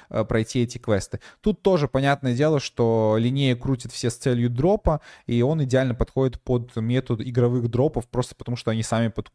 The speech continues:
подкрутили здесь игры, как бы, и геймифай составляющую. Поэтому я считаю, что нужно обязательно это тоже сделать.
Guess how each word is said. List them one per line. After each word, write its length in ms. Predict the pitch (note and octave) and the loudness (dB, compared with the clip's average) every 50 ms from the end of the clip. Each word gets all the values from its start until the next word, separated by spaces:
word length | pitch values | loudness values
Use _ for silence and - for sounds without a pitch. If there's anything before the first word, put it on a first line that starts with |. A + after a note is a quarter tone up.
| _ | _
подкрутили 540 | - A2 - - - A#2 - - B2 A#2 A2+ | -6 -6 -6 -6 -8 -6 -4 -2 -2 -2 -2
здесь 360 | G#2 G#2 G#2+ A2 - - - _ | -2 -2 -2 -2 -2 -4 -10 _
игры, 420 | - A#2 C#3 D3+ E3+ E3 D#3 D3 - - - - _ | -8 -6 -6 -4 -4 -4 -4 -4 -6 -12 -20 -20 _
как 220 | - A#2+ A2 G#2+ | -4 -4 -4 -2
бы, 120 | G#2 G#2+ G#2 | -2 -4 -4
и 340 | - - B2 A#2+ A#2 A2+ | -2 -2 -2 0 0 0
геймифай 420 | G#2+ G#2+ G#2+ G#2 G#2+ - - A#2 A2 | -2 -4 -6 -6 -4 -2 0 0 0
составляющую. 720 | - - - - - A2 A2 G#2+ G#2 G2 F#2+ - - - - | -2 -4 -10 -8 -6 -4 -2 -2 -2 -2 -4 -6 -10 -8 -6
Поэтому 300 | A2+ G#2+ - G#2+ G#2 G#2+ | -6 -6 -6 -8 -8 -4
я 380 | G#2 B2 C#3+ E3 F3+ E3+ - - | 0 0 2 2 0 -2 -4 -10
считаю, 380 | - - - - C3 C#3+ C3+ | -14 -10 -4 -2 0 0 0
что 260 | C3 - - A#2 A2 - - | -2 -4 -4 -6 -6 -4 -6
нужно 340 | A#2+ B2 C3 C#3+ C#3 B2 | -6 -6 -4 -4 -4 -4
обязательно 480 | G2+ G#2+ G#2 G2+ G#2 A#2 B2 A#2+ - A2 | -4 -4 -4 -4 -2 -4 -4 -4 -6 -8
это 180 | G#2+ G#2+ - G#2 | -8 -8 -10 -10
тоже 220 | - - A2 G#2 G#2+ G2+ | -8 -8 -6 -6 -6 -8
сделать. 400 | G#2+ A2 A#2+ C3+ D3 C#3 - | -6 -2 0 0 0 0 -2